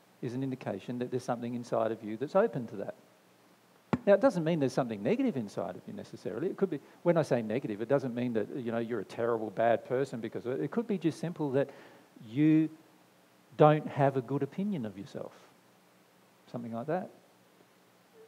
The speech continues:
And that causes insects to bite you. Does that make sense? So, and in fact, if you put all the people who get bitten by insects very frequently together,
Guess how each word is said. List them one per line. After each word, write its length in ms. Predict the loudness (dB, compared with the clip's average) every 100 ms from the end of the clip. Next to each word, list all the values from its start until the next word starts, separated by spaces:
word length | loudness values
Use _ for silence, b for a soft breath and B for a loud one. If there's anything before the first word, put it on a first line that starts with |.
| -8
And 180 | -6 4
that 320 | 4 4 -2
causes 640 | -4 -2 -4 -8 -12 -16 -20 _ _ _ _ -8
insects 460 | -8 -6 -6 -6
to 100 | -8
bite 260 | -4 -4 -6 -12
you. 100 | -16 -18 _ _ _ _ _ _ _ _ _ _ _ _ _ _ _ -14
Does 80 | -10
that 100 | -8
make 180 | -8 -8
sense? 220 | -8 -8 -12 -20 _ _ _ _ _ b b b _
So, 160 | 2
and 260 | 4 4 0
in 80 | 2
fact, 300 | 4 4 2
if 180 | -2 -2
you 180 | -4
put 220 | 2 6 6
all 240 | 6 4
the 80 | 0
people 380 | 0 -2 4 6
who 140 | 6
get 180 | 6 4
bitten 220 | 0 0
by 140 | -2 -2
insects 360 | -4 -4 -4
very 240 | -2 -2 0
frequently 460 | -2 -2 -4 -8
together, 480 | -4 -2 0 -2